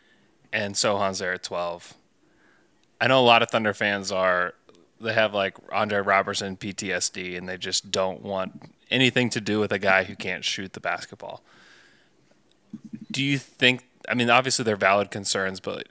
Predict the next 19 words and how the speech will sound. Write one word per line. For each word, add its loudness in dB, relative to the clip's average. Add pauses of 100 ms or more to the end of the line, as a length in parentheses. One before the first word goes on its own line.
(140)
would -6
you 2
take 4
him 2
anyways? 4
Do -8
you -2
like 2
that 6
fit 2
next 0
to 2
a 2
guy 6
like 0
Chet? 4
What -2
are 2
your, 0